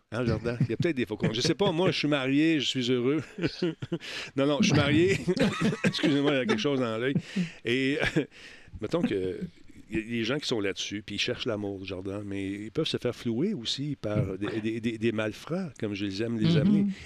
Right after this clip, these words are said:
Speaker 1: des crossers en anglais.
Speaker 2: Des, des, des crossers, exactement,
Speaker 1: Euh,
Speaker 2: exactement, le terme technique d'ailleurs. Mais, euh, oui, c'est,
Speaker 1: Attends un petit
Speaker 2: c'est
Speaker 1: peu, juste, juste une seconde, parce que je viens de voir l'heure,
Speaker 2: Ouais.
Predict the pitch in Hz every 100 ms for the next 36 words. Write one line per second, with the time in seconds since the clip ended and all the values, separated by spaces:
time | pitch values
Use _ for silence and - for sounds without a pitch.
0 | - 107 117 - 127 170 - 90 - _
1 | 101 98 90 107 196 - - 190 160 170
2 | 185 190 - 175 170 - 131 117 139 -
3 | 190 190 185 123 120 117 113 143 139 120
4 | - 180 101 98 90 - - - - -
5 | 131 131 127 120 196 226 135 - 123 151
6 | 139 131 196 127 185 139 120 113 180 160
7 | 131 120 151 202 104 113 120 135 135 131
8 | 113 180 180 117